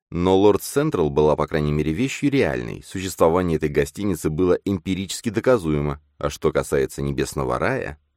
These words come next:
то на его существование в моей семье никогда особенно не закладывались. Поезд пыхтел, взбираясь по узкоколейке всё выше, розовые занавески на окнах вагона первого класса развивались от ветра, и, наконец, он остановился,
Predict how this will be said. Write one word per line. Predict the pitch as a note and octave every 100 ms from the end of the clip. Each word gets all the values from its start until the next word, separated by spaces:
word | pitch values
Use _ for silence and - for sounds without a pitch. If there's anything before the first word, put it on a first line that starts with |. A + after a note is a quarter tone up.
| _
то | C3+ D#3
на | F3+
его | F3+ B2
существование | A#2 C3+ C#3 B2+ C#3 C3+ C3+ C3
в | A#2+
моей | B2+ B2 B2
семье | - B2+ B2
никогда | B2 A2+ G2+ D#2+ D2+ F2+
особенно | - C#2+ C#2+ C#2+
не | D2
закладывались. | D2 D#2+ - C2 A#1 A#1 A1 G#1+ - _ _ _ _ _ -
Поезд | E2 E2+ D2 - -
пыхтел, | B1+ - - C#3
взбираясь | B2 F#2+ G#2+ A2+ A2
по | -
узкоколейке | G#2 - F2 F#2+ F#2+ F2 F2
всё | - E2+
выше, | D#2+ D#2+ - B1 - _
розовые | - D#3 G#2+ D#2+
занавески | D2 E2 E2+ F#2+ -
на | C#2 C#2+
окнах | C#2 C2 -
вагона | B1+ C2 C2+ A#1+
первого | C#2+ C2+ B1+
класса | B1+ C#2+ B1+ - G1+ - _
развивались | - D2 A#1+ A#1 B1+ F#2+ G2+ -
от | A#1+ F#2
ветра, | D3 D#3 G#2+ - _ _ _ _ _
и, | C#3+
наконец, | D#3 E3 F#3 F3 -
он | C#3+ D#3
остановился, | - - B2 G#2+ F2 D2+ A2 - - F#2+